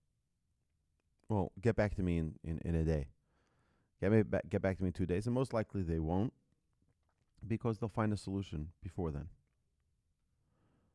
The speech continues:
That's fine for that person. But for us, are we willing to take a mitzvah, an opportunity, and throw it out? Here we have an opportunity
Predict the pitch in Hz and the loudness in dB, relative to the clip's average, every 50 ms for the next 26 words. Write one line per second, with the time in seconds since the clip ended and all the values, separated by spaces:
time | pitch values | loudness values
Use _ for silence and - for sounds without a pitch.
0 | _ _ - 117 120 - - 151 151 117 78 - - - - - _ _ _ _ | _ _ -6 -6 -4 -2 2 2 2 2 2 -2 -4 -8 -14 -18 _ _ _ _
1 | _ _ _ _ _ _ _ _ _ _ _ - - 98 87 95 85 - - 110 | _ _ _ _ _ _ _ _ _ _ _ -2 0 4 4 4 4 6 6 6
2 | 110 95 - - - - - - - _ _ - 85 95 - - - - - - | 6 6 2 -4 -8 -10 -10 -16 -20 _ _ -2 -2 -2 -2 0 -2 0 2 4
3 | 131 135 113 90 - - - - 98 92 107 113 101 107 104 101 95 - - 92 | 4 6 4 4 0 -4 -2 2 4 6 6 6 6 6 6 4 4 2 0 0
4 | - - 104 92 - 90 87 95 101 - - - - 78 73 76 85 85 82 - | 0 2 2 2 4 4 4 4 2 0 -2 -2 0 0 2 2 2 2 2 0
5 | - - - - 117 113 90 78 80 80 71 - - 82 82 80 76 82 78 - | -2 -4 0 0 2 2 2 2 2 0 0 0 2 4 4 6 6 4 2 -2
6 | - - - _ _ _ _ _ _ _ _ _ _ _ _ _ _ _ _ _ | -4 -10 -16 _ _ _ _ _ _ _ _ _ _ _ _ _ _ _ _ _
7 | _ _ _ _ _ _ _ _ _ _ _ _ _ _ _ _ _ _ _ _ | _ _ _ _ _ _ _ _ _ _ _ _ _ _ _ _ _ _ _ _
8 | _ _ _ _ _ - - - 127 143 156 151 127 120 120 107 107 - - - | _ _ _ _ _ -4 6 12 12 12 12 12 10 8 6 6 4 2 2 2
9 | - 107 - - 117 - - 117 107 92 85 82 80 76 80 | 2 2 2 2 0 0 2 2 2 2 2 2 2 0 -2